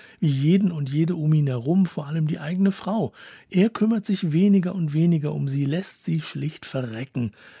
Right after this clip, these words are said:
während er zugleich zunehmend der Zuneigung durch Nachbarstöchterlein Sascha verfällt. Die will ihn heiraten, obwohl sie ahnt, dass diesem Psychopathen wirklich mit gar nichts zu helfen ist. Am Hochzeitstag erschießt sich der verlorene Held.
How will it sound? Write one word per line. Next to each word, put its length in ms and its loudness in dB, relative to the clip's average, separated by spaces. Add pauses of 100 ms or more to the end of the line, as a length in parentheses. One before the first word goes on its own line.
(100)
während 260 2
er 100 -6
zugleich 640 0
zunehmend 600 2
der 100 -8
Zuneigung 720 -2
durch 240 -6
Nachbarstöchterlein 960 -4
Sascha 340 -6
verfällt. 640 -12 (340)
Die 120 6
will 160 2
ihn 200 -8
heiraten, 520 -4
obwohl 380 -2
sie 140 -4
ahnt, 280 0 (460)
dass 240 -4
diesem 480 2
Psychopathen 880 -4
wirklich 360 -6
mit 220 -12
gar 240 -4
nichts 400 -8
zu 120 -8
helfen 380 -10
ist. 300 -10 (240)
Am 160 -4
Hochzeitstag 800 -4 (180)
erschießt 560 -4
sich 300 -12
der 140 -6
verlorene 540 -6
Held. 400 -12